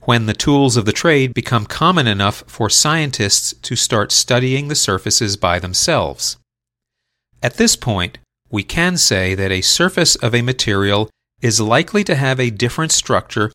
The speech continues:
because of the following reason. In a bulk material, the atoms are surrounded completely by lots of other atoms. The electrical interactions and chemical bonding from electrons and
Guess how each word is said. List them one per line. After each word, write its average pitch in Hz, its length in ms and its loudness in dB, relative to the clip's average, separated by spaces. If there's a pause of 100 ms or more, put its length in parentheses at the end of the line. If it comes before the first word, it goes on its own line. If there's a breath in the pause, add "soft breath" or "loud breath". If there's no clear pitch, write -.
(180)
because 131 500 0
of 160 100 -6
the 160 100 0
following 120 560 0
reason. 98 440 -2 (1200)
In 123 120 0
a 110 100 2
bulk 117 340 0
material, 110 640 2 (280)
the 113 200 0
atoms 151 440 -2
are 127 140 0
surrounded 120 600 0
completely 117 680 -2
by 110 200 0
lots 95 400 -2
of 123 120 0
other 98 340 -4
atoms. 143 560 -4 (800)
The 113 100 0
electrical 131 580 0
interactions 131 840 -2
and 113 360 0
chemical 127 380 -2
bonding 104 480 -2
from 120 240 -4
electrons 117 680 0
and 110 180 -2